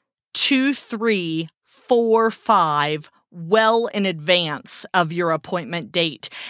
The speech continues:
And I'm going to repeat that phone number. That's one eight hundred two two seven two three four five.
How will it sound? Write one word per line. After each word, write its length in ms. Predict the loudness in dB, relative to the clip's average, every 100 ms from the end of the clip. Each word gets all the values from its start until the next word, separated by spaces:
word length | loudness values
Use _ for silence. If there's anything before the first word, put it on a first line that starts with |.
| 0
And 100 | 2
I'm 140 | 2
going 260 | 2 2 2
to 80 | 0
repeat 640 | -4 -6 -6 -4 -4 -6
that 260 | -2 0 -2
phone 340 | -4 -6 -4
number. 500 | -4 -4 0 2 2 -2 -16 -20 -20 -2
That's 400 | 0 0 -4 -10
one 400 | -12 -8 -2 0
eight 200 | 2 0
hundred 720 | 0 -2 -2 -4 -4 -4 -8 -12 _ _ _ _ _ _ _ _ -6
two 360 | -2 0 0 0
two 400 | -2 -2 -2 -2
seven 800 | -2 0 2 2 0 0 -4 -8 _ _ _ _ _ _ _ _ _ _ _ _
two 460 | -2 0 2 2 -2
three 880 | -4 -10 -2 0 2 -2 -4 -8 -10 _ _ _
four 600 | -10 0 2 4 4 2
five. 1000 | -2 0 2 0 -2 -8 -18 -20 -20